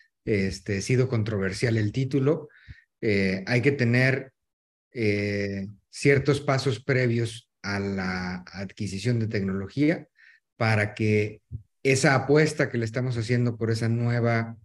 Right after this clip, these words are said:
herramienta, ese nuevo proceso, esa nueva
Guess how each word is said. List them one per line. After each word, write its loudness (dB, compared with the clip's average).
herramienta, -2
ese -8
nuevo -10
proceso, -6
esa -8
nueva -4